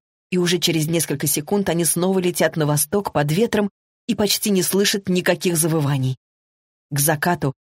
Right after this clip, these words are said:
их окружает лишь легкая мгла. На следующее утро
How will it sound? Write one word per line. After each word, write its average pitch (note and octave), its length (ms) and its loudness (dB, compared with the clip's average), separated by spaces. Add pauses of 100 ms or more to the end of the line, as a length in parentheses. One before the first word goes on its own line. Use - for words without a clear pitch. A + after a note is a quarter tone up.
(200)
их - 180 0
окружает F#3 580 0
лишь E3+ 220 0
легкая E3+ 420 0
мгла. D3 400 0 (500)
На D#3 140 0
следующее C#3+ 520 0
утро D#3 300 0